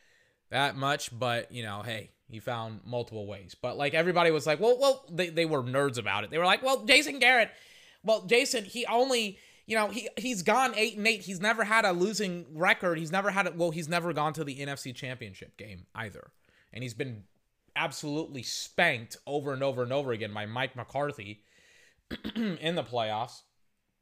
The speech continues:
thought that it was very fitting that the one guy that just constantly bent Jason Garrett over and spanked him like his daddy in the playoffs is the guy to replace him.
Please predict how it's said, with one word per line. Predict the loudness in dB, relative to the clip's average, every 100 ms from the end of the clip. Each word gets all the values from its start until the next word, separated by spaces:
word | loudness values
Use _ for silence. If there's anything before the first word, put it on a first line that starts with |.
| _ _ -20 _
thought | -2 0
that | -4
it |
was | -6 -4
very | -2 -2
fitting | -4 -6
that | -6 -8
the |
one | -8 -6 -4
guy | -2 2
that | 2
just | 0 -6
constantly | 0 0 0 -4 -6 -4 -6 -8 0
bent | 0 0 -4
Jason | -4 -4 -2
Garrett | 0 2
over | 2 0
and | -2 -4
spanked | -4 2 2 2 -4
him | -4
like | -6
his | -6 -12
daddy | -4 0 2 0 -4 -10 -20 -20 _ _ -12
in | -10
the |
playoffs | -2 4 6 4 2 -4 -10 -14 _ _ -8
is | -6
the | 0
guy | 4 4
to | 2 -6
replace | 0 2 2
him. | -2 -10